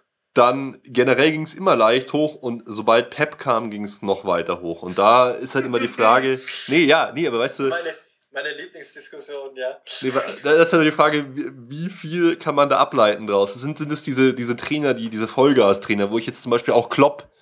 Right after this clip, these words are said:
Speaker 1: hinzuziehen würde. Klopp und Pep sind sich da, glaub ich, schon ein bisschen
Speaker 2: Ja.
Speaker 1: ähnlich, weil bei beiden Vereinen haben sich für mich jetzt die Verletzungen halt ziemlich gehäuft. Und da ist halt immer die große Frage, hat Pep negative Auswirkungen auf unsere Spieler?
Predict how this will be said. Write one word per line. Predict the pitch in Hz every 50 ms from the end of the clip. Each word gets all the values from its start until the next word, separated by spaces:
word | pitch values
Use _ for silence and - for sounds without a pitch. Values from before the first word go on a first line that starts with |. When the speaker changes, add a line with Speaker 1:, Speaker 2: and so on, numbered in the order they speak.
| _ _ _
Speaker 1:
hinzuziehen | - 123 117 113 - 127 120 110 - - 113 107 101 101
würde. | 98 98 98 98
Klopp | - - 123 117
und | - 110 110
Pep | 120 123 -
sind | - - 110
sich | 110 113 -
da, | - 113
glaub | 110 113 110 113
ich, | 117 -
schon | - - 131 135 135
ein | 120
bisschen | 104 131 131 - - - 131 120 120 117 113 - - - - -
Speaker 2:
Ja. | - 123 127
Speaker 1:
ähnlich, | 135 160 165 131 113 101 -
weil | - 107
bei | 107 113
beiden | 110 107 104 110 131 147 - 143
Vereinen | - 143 107 104 117 120 135 143 143 139 143 143 - _ _ _ _ _ _ _ _
haben | - 120 120
sich | 123 120 117 -
für | - 113
mich | 110 120 147 202 202 -
jetzt | 156 139 - -
die | -
Verletzungen | - - 117 113 120 131 127 - 139 127 120 117 110
halt | 110 113 - -
ziemlich | - 151 151 139 131 131
gehäuft. | - 117 101 117 120 113 95 85 - - - - _ _
Und | - 101 98 - -
da | 107 101 107 123 143
ist | 147 -
halt | 139 131
immer | 131 131
die | 127 127
große | 127 123 131 127 131 127
Frage, | - 127 120 127 127 120 123 127 127 - - - _ _ _ _ _ -
hat | 107 - -
Pep | - 143 139 - - -
negative | 104 107 113 120 123 120 120 - 123 117 117 110
Auswirkungen | 117 135 147 - - 110 98 87 - 95 90 90 90
auf | - - -
unsere | - 101 98 92 92 90 90 92 95
Spieler? | - - - - 120 113 98 85 85 - - _